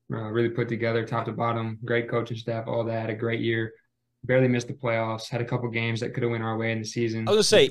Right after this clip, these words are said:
Speaker 2: eight and two, not to cut you off, eight and two, and you don't even get a shot. That was, I was looking at that. It's kinda ridiculous.
Speaker 1: Yeah, we were kinda thinking that too. Um, I mean, we had probably one game for sure that, I mean, we got beaten double overtime by three,
Speaker 2: Mm-hmm.
Speaker 1: um,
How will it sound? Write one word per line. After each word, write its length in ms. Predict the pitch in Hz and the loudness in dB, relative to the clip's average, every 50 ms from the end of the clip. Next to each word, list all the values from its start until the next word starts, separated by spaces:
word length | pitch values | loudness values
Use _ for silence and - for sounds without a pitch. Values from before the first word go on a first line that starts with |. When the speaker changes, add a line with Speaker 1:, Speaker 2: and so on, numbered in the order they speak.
| 120 | 4
Speaker 2:
eight 200 | 143 170 220 - | 2 2 2 2
and 100 | 185 147 | 0 -2
two, 260 | - - 202 190 156 135 | 0 4 6 6 6 6
not 120 | 151 143 | 4 2
to 40 | 147 | 4
cut 180 | - 170 - | 2 2 4
you 100 | - 160 | 6 4
off, 180 | 160 135 - - | 6 4 4 4
eight 180 | - 147 196 - | 2 0 0 0
and 80 | 185 - | 0 -2
two, 220 | - 170 175 175 | 2 6 6 6
and 80 | 165 139 | 6 6
you 60 | 120 | 4
don't 160 | 123 135 139 | 4 4 4
even 140 | 131 123 123 | 2 2 2
get 160 | 117 123 113 | 2 2 2
a 40 | 107 | 2
shot. 460 | - - - 120 107 107 123 147 - | 0 0 2 4 4 4 4 2 2
That 160 | - 135 147 175 | 2 2 2 2
was, 100 | 175 - | 2 0
I 60 | 143 | 0
was 340 | 147 - - 143 151 151 180 | 0 0 -4 -4 -2 2 2
looking 220 | 196 185 185 156 | 2 4 4 2
at 80 | 131 110 | 4 6
that. 120 | 120 117 | 4 4
It's 80 | 110 - | 4 2
kinda 180 | - 143 123 110 | 0 0 0 0
ridiculous. 680 | 104 90 110 107 - - 92 76 76 - - - - _ _ _ _ _ _ _ - | 0 0 -2 -2 -2 -4 -8 -8 -8 -14 -14 -14 -16 _ _ _ _ _ _ _ 0
Speaker 1:
Yeah, 280 | 131 135 147 156 156 | 4 4 6 6 6
we 100 | 160 170 | 8 8
were 140 | 175 170 143 | 6 6 6
kinda 200 | 151 156 151 139 | 4 4 4 2
thinking 220 | 139 156 143 143 139 | 2 2 2 4 4
that 180 | 139 131 135 | 4 4 2
too. 440 | - 143 139 139 139 135 135 131 - - - | 2 4 6 8 8 8 6 4 0 -10 -6
Um, 480 | 120 120 120 117 117 113 113 110 117 - | -4 -2 -2 -2 -2 -4 -6 -8 -8 -6
I 60 | 120 | -2
mean, 180 | 123 123 127 | 0 0 2
we 120 | 131 139 139 | 6 6 8
had 340 | 139 139 135 131 127 - - _ _ _ _ _ _ _ _ _ _ _ _ _ | 8 8 6 4 2 -2 -8 _ _ _ _ _ _ _ _ _ _ _ _ _
probably 300 | - 175 160 156 147 135 | -6 -4 -2 0 2 2
one 240 | 135 143 147 147 139 | 4 4 4 4 4
game 160 | 139 139 131 | 4 2 2
for 80 | 135 | 0
sure 300 | 131 - - 139 139 135 | -2 -4 0 2 2 4
that, 340 | 135 131 127 127 117 - - _ _ _ - | 4 4 2 0 -2 -6 -14 _ _ _ -12
I 60 | 131 | -8
mean, 120 | 127 127 131 | -6 -4 -2
we 60 | 131 | -2
got 220 | 131 127 117 113 | -2 -2 -4 -4
beaten 200 | 120 131 131 131 | -2 -4 -2 0
double 220 | 123 127 123 123 123 | -2 -2 0 0 -2
overtime 460 | 123 120 120 120 135 123 120 120 117 | -2 -4 -4 -4 -4 -4 -4 -4 -4
by 140 | 113 113 110 | -4 -4 -6
three, 540 | 113 - 120 123 123 123 123 120 117 117 - - | -6 -4 -2 0 2 4 4 2 0 -2 -8 -8
Speaker 2:
Mm-hmm. 140 | 110 117 120 | -4 -2 -2
Speaker 1:
um, 340 | 120 120 117 113 110 107 | -2 -2 -2 -2 -4 -6